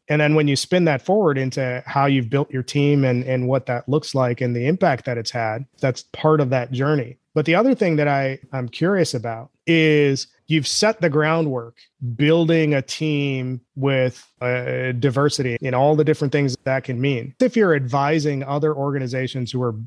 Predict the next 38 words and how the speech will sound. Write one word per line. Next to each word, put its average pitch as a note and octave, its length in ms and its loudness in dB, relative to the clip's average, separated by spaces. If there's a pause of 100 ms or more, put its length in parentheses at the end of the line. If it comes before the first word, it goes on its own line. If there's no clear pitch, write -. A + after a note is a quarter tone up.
(100)
looking C#3+ 580 4
at B2 460 -4
building C#3 520 2
a B2 60 0
diverse A#2+ 480 -2
team B2+ 420 -2
and A#2+ 220 -2
not C3+ 260 0
turning C#3 340 0
it C3 80 0
into C3 320 0
a A2+ 60 -4
check - 280 -4
the B2+ 80 -4
box A#2+ 340 -4
exercise, E3 720 0 (160)
what D#3 300 2
advice D3+ 520 2
do D#3+ 100 0
you D3 260 2
have B2 600 -4
that B2+ 300 -4
has B2+ 220 -2
worked C3 280 -2
out B2+ 240 0
really C3 320 0
well B2 640 2 (120)
in C#3 140 -2
helping C3+ 500 0
you C3+ 640 2
take D3 220 -2
it C3 180 -4
beyond C#3+ 580 0
the B2+ 80 -6
check - 300 -8
the C3 80 -4
box C3 380 -2
exercise? B2+ 680 -8